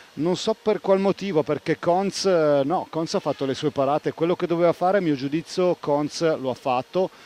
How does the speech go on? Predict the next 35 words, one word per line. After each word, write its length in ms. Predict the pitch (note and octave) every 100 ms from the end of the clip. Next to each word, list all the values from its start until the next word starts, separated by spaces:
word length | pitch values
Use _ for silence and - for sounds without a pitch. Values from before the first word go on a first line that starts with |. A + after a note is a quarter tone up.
| - -
Eh, 640 | A2 G#2+ A2 A2 A2 A2
è 80 | A#2+
stato 300 | - D3 C#3+
sfortunato 580 | C#3 C#3+ D3 C#3+ C#3 C3+
sulla 220 | - C3
prima 320 | - C#3+ C3+
deviazione, 500 | C3+ C3+ C3+ E3 D#3
sul 240 | - C3+ B2
primo 300 | C#3+ D3 C3+
gol, 380 | D#3 F3 F3+ - - - -
la 180 | B2
rete 640 | B2+ D3+ D3 D#3+ D3 C#3+ B2+
realizzata 800 | C3 C3 C3+ G#2+ C#3+ C3+ - C#3+
da 240 | C3 C3 -
Asselin, 640 | C#3 C3 D3 D#3 D3+ A#2+
quella 380 | C3+ B2+ C3 B2
del 340 | B2+ B2 B2
tre 200 | - C#3+
a 60 | B2+
quattro 600 | D#3 C#3+ B2+ D3+ C#3+ C#3
alla 140 | B2
termine 480 | A2+ D3 C#3+ C3 C#3
del 180 | C3 C3+
primo 220 | C#3 C#3+
tempo, 220 | C3 C#3+
una 100 | C#3
rete 220 | B2 C3+ B2+
particolare 800 | C3+ C#3 D3+ D3 C#3 D3+ D#3+ C#3+
con 140 | C3
il 120 | A#2+
disco 360 | A#2 C#3 - C3+
che 120 | B2
è 20 |
stato 280 | A2+ C3+ C#3
buttato, 640 | B2+ C3 - C#3 - C#3+